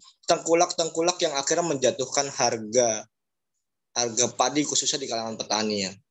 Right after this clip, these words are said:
Banyak banget. Nah, akhirnya jadilah bokap gua se-, seperti sekarang ini menjadi abri.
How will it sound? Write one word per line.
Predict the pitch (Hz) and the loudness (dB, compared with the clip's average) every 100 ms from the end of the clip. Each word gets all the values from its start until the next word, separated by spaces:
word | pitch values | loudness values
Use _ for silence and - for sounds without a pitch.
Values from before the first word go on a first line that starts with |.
| _ _ _ _ _ _ _ _ | _ _ _ _ _ _ _ _
Banyak | 113 123 123 131 | 2 4 4 4
banget. | 98 71 - - - - - - - _ _ _ _ _ 127 | 2 0 -10 -18 -18 -16 -16 -16 -20 _ _ _ _ _ 4
Nah, | 113 | 6
akhirnya | - 175 196 220 196 - - _ _ _ _ - | 6 6 6 4 2 -4 -20 _ _ _ _ 4
jadilah | 143 135 190 196 | 6 8 8 8
bokap | 139 143 123 131 | 4 0 0 6
gua | 135 | 8
se-, | 123 - _ _ _ | 8 2 _ _ _
seperti | - - 151 160 | 0 2 4 4
sekarang | - 143 143 135 | 4 2 -4 -2
ini | 139 131 | -2 -2
menjadi | 120 117 117 110 | -2 -2 -4 -2
abri. | 120 113 104 107 - | -2 -4 -4 -8 -8